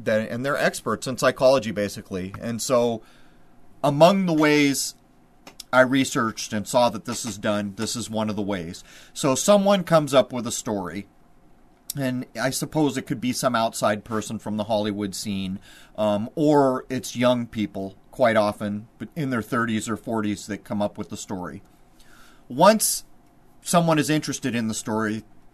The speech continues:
the script goes t-, to the writers, and they put the meat and potatoes of the writing in, but it's all done with very, very simple language.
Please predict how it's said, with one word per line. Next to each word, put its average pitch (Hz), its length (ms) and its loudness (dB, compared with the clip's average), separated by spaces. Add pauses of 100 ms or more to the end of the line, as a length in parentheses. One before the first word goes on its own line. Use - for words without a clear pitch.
(200)
the 110 160 -4
script - 480 -2
goes 135 420 0 (100)
t-, - 160 -20
to 143 120 -2
the 113 100 -2
writers, 135 580 2 (420)
and 110 240 -2
they 127 120 0
put 131 380 0 (260)
the 117 120 -4
meat 131 400 -2
and 123 180 -6
potatoes 117 600 -2
of 107 200 0
the 110 100 -4
writing 117 380 2
in, 98 180 -2
but 110 180 -4
it's 107 160 -6
all 135 200 4
done 120 560 0
with 98 200 -8
very, 135 760 0
very 107 540 2
simple 107 400 -6
language. 98 640 -4